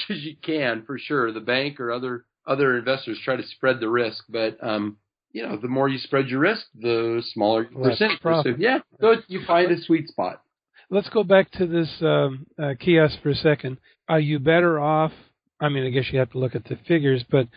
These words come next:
Speaker 2: so that you wouldn't have to worry about, "Gee, is this location gonna work or not?" Buy an existing one, 'cause there always seems to be some for sale,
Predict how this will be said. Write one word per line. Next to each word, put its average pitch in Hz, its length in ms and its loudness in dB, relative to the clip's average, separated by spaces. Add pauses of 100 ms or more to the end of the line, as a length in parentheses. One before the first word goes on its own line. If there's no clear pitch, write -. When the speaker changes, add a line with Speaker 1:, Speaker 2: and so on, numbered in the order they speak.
(180)
Speaker 2:
so 156 240 2
that 139 120 2
you 143 160 -2
wouldn't 151 240 0
have 143 200 0
to 139 100 -4
worry 139 320 0
about, 127 320 -2
"Gee, 143 280 -4
is 131 160 -4
this 127 220 -6
location 123 500 0
gonna 120 200 -4
work 139 280 -2
or 127 80 -2
not?" 120 320 -4
Buy 135 200 4
an 127 160 0
existing 123 600 -4
one, 123 160 -4
'cause 127 120 -6
there 131 100 2
always 135 260 2
seems 135 280 -8
to 127 60 -14
be 120 220 -6 (360)
some 131 260 -2
for 123 160 -8
sale, 123 560 -2